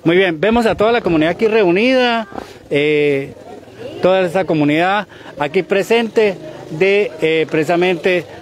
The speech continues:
de estos sectores, del barrio, eh, Galán, del sector del Morichal, esperando que se arregle estas vías. Lamentablemente, como, pues, la verdad, y hay que decirlo, no tiene doliente estas vías. Esperamos que la,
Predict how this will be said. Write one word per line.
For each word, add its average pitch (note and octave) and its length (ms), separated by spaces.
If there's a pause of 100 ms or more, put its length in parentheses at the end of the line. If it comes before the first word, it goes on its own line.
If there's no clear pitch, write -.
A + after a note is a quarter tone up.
(120)
de E3 220
estos E3 240
sectores, F3 440
del D3 140
barrio, F#3 680 (520)
eh, D#3 160
Galán, G#3 520 (160)
del D3 120
sector E3+ 360
del G3 160
Morichal, A3 560 (420)
esperando G#3 600
que F3+ 200
se E3 320
arregle F#3+ 480
estas G3 420
vías. D#3 220
Lamentablemente, A#3+ 960 (580)
como, D#3+ 260 (340)
pues, C#3+ 360 (180)
la D#3+ 160
verdad, F#3+ 480
y D#3+ 80
hay E3 100
que G3 100
decirlo, G#3+ 600
no F#3 240
tiene A3 240
doliente G#3 560
estas G3 420
vías. D3+ 260 (280)
Esperamos F#3+ 680
que F3+ 260 (140)
la, E3+ 160